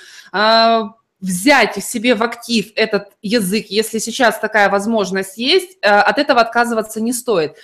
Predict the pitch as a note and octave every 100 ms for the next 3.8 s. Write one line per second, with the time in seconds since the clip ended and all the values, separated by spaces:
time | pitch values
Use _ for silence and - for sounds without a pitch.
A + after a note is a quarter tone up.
0 | - - - C4 D#4+ D4+ D#4+ D#4+ C#4+ D4
1 | D4 C#4 D#4 C#4+ C#4+ C4 A#3 G#3+ A#3 C4+
2 | A3+ G3 E3+ C#3 _ C4 C#4 C4 C#4 C#4
3 | G#3 G#3 - A3 G#3 F3 D#3